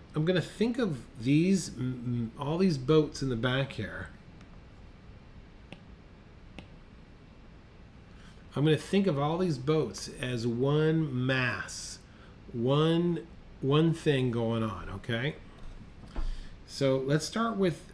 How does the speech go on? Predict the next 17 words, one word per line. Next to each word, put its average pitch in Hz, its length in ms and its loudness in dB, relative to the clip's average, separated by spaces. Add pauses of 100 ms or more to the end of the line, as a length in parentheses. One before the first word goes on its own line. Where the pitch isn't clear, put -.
I'm 156 100 0
gonna 190 120 2
start 190 280 0
with 147 140 -2
this 156 200 0
guy. 135 160 -8
Let's 135 200 -2
see, 104 180 -6
where, 139 440 -2
what 139 220 -4
layer 127 240 0
am 110 120 -2
I 95 80 -4
on? 87 260 -8
Okay, 113 200 -2
that's 120 200 -6
good. - 180 -10